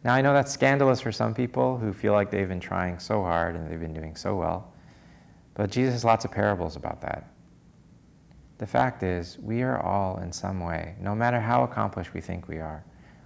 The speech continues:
we are in need of grace. We are all broken if we're really honest about it. And the first thing that God is asking us is to simply be honest about it. To recognize,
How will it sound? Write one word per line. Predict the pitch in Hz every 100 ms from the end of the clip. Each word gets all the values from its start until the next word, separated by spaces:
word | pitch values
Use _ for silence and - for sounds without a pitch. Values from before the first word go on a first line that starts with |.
| -
we | 104
are | 113
in | 107 95
need | 95 90
of | 85
grace. | - 80 - - - - - - - - - - - - - - - - - -
We | 113
are | 117
all | 98 95 95
broken | 85 80 80
if | 80 -
we're | 82
really | 82 80
honest | 80 80 -
about | 80 78 80
it. | - - - - - - - - - - - - - - - - - - - - - - - 101
And |
the | 110
first | 127 156 -
thing | 139
that | 120 98
God | 95
is | 90
asking | 85 85 - 82
us | 78 -
is | 95 -
to | 104
simply | 113 - 117 110 117 107
be | 98
honest | 82 85 82 -
about | 80 80 80
it. | 82 - - - _ - - - - - - - - - - - - - - - - - - - - -
To | 104
recognize, | 113 117 123 113 95 87 85 85 -